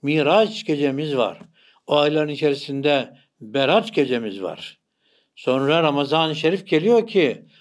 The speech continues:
artık o işin en zirve noktası. Ramazan-ı Şerif oldu mu?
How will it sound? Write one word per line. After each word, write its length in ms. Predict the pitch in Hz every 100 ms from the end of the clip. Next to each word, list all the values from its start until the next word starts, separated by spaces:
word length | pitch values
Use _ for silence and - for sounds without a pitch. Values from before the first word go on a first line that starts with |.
| _ -
artık 600 | 131 139 - 190 190 - _ _ -
o 480 | 147 175 196 190 -
işin 440 | 156 - 175 151 -
en 200 | 165 170
zirve 560 | 139 123 143 135 165
noktası. 680 | 185 147 - 123 - 107 87 _ _ _ _ _ _ _ _ 107
Ramazan-ı 460 | 120 117 127 131
Şerif 340 | 120 135 131 -
oldu 340 | 123 120 160
mu? 460 | 240 226 117 -